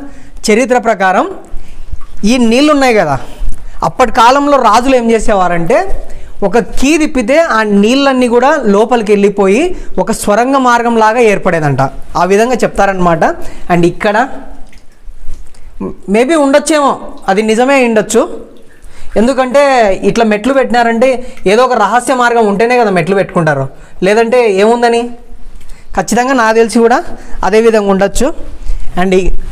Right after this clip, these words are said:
and ఇంకోటి చెప్పడం మర్చిపోయినా, అక్కడికి వెళ్ళిపోతున్నాం మనం. ఇక్కడ మరకతమణితో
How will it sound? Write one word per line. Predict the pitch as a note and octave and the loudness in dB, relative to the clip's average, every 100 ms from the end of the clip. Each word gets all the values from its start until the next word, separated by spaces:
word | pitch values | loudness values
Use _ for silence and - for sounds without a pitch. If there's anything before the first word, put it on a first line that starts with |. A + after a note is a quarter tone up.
| - G3 | -2 0
and | A3 | 0
ఇంకోటి | G#3 A3 G#3+ F3 | 2 2 2 0
చెప్పడం | D3+ F3 E3+ | 0 0 0
మర్చిపోయినా, | C#3+ - C#3 - - - | 0 2 2 0 0 0
అక్కడికి | - E3 E3 | 2 2 2
వెళ్ళిపోతున్నాం | D#3+ F3 D#3+ D#3+ D3 | 2 0 2 2 2
మనం. | D#3+ A3 - | 2 2 0
ఇక్కడ | G3+ D3+ - - - - - - | -2 -2 -2 -2 -2 0 4 4
మరకతమణితో | F3 A3+ A#3+ C4 C4+ C4+ B3+ B3 | 4 2 0 0 0 0 0 2